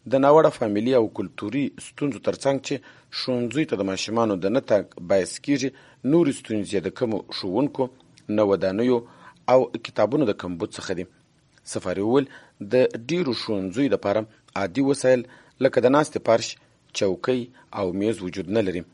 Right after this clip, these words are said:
خو لیکوال او ژورنالیست زین الله ستانکزی وایي،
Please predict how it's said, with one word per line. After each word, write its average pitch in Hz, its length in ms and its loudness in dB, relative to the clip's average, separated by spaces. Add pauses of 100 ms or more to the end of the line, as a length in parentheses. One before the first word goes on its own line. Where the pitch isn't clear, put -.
(680)
خو - 140 -2
لیکوال 160 300 6
او 160 80 8
ژورنالیست 127 360 2
زین 120 100 0
الله 117 120 4
ستانکزی 95 360 -2
وایي، 113 260 2